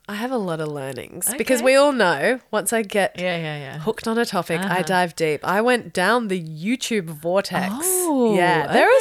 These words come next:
Speaker 1: some
Speaker 2: okay.
Speaker 1: very open and generous people on the interweb
Speaker 2: Yep.
Speaker 1: who are happy to share their experiences. So first of all, I wanna talk lingo and terminology.
Speaker 2: Fun.
Speaker 1: Yes.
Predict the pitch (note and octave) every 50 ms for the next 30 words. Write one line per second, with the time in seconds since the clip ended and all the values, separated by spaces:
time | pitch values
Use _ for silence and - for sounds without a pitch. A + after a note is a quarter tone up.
0 | G#4+ A4 B4+ C#5 - E4+ D#4 E4 F#4+ G4 E4+ - A3+ A#3+ C4 - D#4 C4 B3 A3+
1 | A3 A3 G#3 F#3+ - A3 G3 G3 A3+ A3 A3+ B3 - - - C4+ D4 - E4 B3
2 | G3 E3 D#3 D3+ F3+ F#3 F3+ F3 E3+ E3 - - F#3 F#3 F3 - - F#3 E3 D#3+
3 | D#3 E3+ A3+ D4+ - - - F#3+ F#3+ A#3+ F#4 - - A#3+ A#3 A#3 A3+ B3 B3 -
4 | C4 A#3+ B3 - - A#3+ A3+ A3+ A3 G#3 G#3+ - - C4 A#3+ F#3+ - F3 C#3+ -
5 | - C#4 B3+ B3 - - - - - - - - _ _ - - G#4+ A#4+ A4+ -
6 | A4+ E4+ D4 A#3 G3 F3+ - - - A#3 A#3+ B3+ C#4 D4+ - D#4+ D#4 - - G#3
7 | G3 F#3+ G3 G3 G#3 G#3 G3 G3+ F#3 F3+ F3+ F3+ F3 - F3 F3+ F3+ - G3 G3+
8 | F3 E3+ D#3+ D#3 C3+ B2+ C3+ D#3 - - - - - E3+ - - F4+ E4 F4+ G4
9 | G4+ F4 A#3 E3+ D3+ F3+ F3+ F3+ C#3+ A2 - - - - - - - -